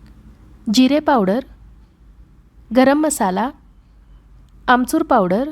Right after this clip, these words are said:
भाजलेले तीळ, चवीनुसार मीठ घालूया. आता हे चमच्याने मिक्स करून घेऊया.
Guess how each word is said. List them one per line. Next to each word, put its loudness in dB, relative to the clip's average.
भाजलेले 0
तीळ, -4
चवीनुसार 0
मीठ -2
घालूया. -2
आता 0
हे 2
चमच्याने -2
मिक्स -6
करून -2
घेऊया. -2